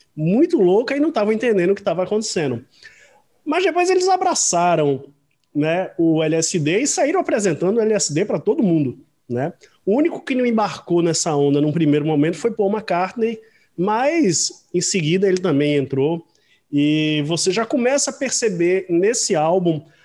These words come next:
algumas influências lisérgicas aqui, com algumas letras, algumas coisas. É, ainda falando sobre essa questão deles lançarem vários discos por ano, é, a,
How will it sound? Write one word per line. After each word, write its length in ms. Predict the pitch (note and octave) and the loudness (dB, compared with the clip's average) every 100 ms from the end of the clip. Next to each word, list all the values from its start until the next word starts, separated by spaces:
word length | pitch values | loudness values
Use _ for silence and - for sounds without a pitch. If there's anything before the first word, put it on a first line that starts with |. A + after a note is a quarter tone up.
| _ _ | _ _
algumas 720 | F#3 G3 F#3 A#3 C#4+ D4 A3+ | 0 0 0 0 2 2 0
influências 580 | A#3+ - F#3 G3 G3 F3 | -2 0 2 2 0 0
lisérgicas 840 | F3+ E3 C#3 D#3+ F3 D#3+ D#3 D3+ C#3+ | 0 0 0 0 0 -2 -2 -2 -2
aqui, 420 | - D3 F3+ F3+ | -2 0 0 0
com 140 | F3 | 0
algumas 300 | D3+ D#3 C#3+ | 0 0 0
letras, 640 | B2+ C3+ E3 E3+ E3 D3+ C3 | 0 0 2 2 0 -2 -2
algumas 320 | C3+ C3+ - | -2 -2 -4
coisas. 560 | - G3+ E3+ E3+ - - - - _ | -2 0 0 -2 -6 -10 -20 -20 _
É, 240 | D#3 D#3 D3 D3 | 0 0 0 -2
ainda 260 | F#3+ G#3+ | -2 -2
falando 380 | G3 G3+ F3 F3 | -2 0 2 0
sobre 720 | - - E3+ E3 D#3+ D3 C#3 C#3+ | 0 -2 0 0 2 2 0 -2
essa 240 | D#3 E3 | -4 -2
questão 340 | - D3+ F#3+ | -4 -2 0
deles 220 | F#3+ E3 D3+ | 2 2 0
lançarem 380 | D3+ D#3 D3+ | 0 0 0
vários 360 | C3 D#3+ D#3+ C#3+ | 0 0 2 0
discos 380 | C#3 C#3 - - | 0 -2 -4 -6
por 220 | - C3+ | -2 0
ano, 340 | E3+ G#3+ D3+ - - - - _ _ _ | 2 2 0 -6 -20 -20 -20 _ _ _
é, 380 | C#3+ D3 D3 D3 | -4 0 -2 -2
a, 600 | E3 E3 E3 D#3+ D#3+ D3+ | -2 0 2 2 2 0